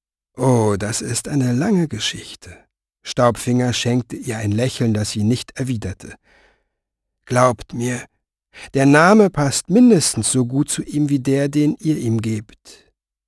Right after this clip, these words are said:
Und er trägt ihn schon wesentlich länger.“ Tatsächlich, Violante musterte ihn mit kaum verhohlener Abneigung. „Nennt man ihn auch bei den Toten so?“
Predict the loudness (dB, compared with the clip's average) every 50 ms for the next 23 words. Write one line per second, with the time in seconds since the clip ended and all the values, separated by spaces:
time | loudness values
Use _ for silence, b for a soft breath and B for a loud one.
0 | _ _ _ -6 -4 -2 0 -2 -2 -2 -4 -4 -2 -2 -2 -4 -4 -6 -4 -2
1 | 0 0 0 -2 -4 -4 -4 -4 -4 -4 -4 -2 -2 -2 -4 -4 -6 -6 -6 -6
2 | -8 -8 -8 -8 -6 -6 -6 -6 -6 -8 -10 -12 -18 _ _ _ _ _ _ _
3 | _ _ _ _ _ _ _ _ _ _ _ _ _ _ _ _ _ _ _ _
4 | _ _ 0 4 4 4 6 4 4 2 2 2 0 -2 -2 -2 -2 -6 -12 -18
5 | -20 -20 _ _ _ _ _ _ _ _ _ _ -4 2 4 4 6 6 6 6
6 | 4 4 4 6 6 6 6 4 2 0 -2 -2 -2 -2 -2 0 2 4 2 2
7 | 0 -4 -2 0 0 0 0 -2 -4 -6 -8 -4 -2 0 2 2 4 2 2 2
8 | 0 -2 -6 -4 -4 -4 -4 -4 -6 -10 -14 -16 -16 -16 _ B B B B B
9 | B 4 4 6 4 4 4 4 4 4 4 4 2 2 4 6 6 6 6 4
10 | 0 0 2 2 4 4 4 2 2 4 4 4 4 2 0 0 0 0 -2 -4
11 | -6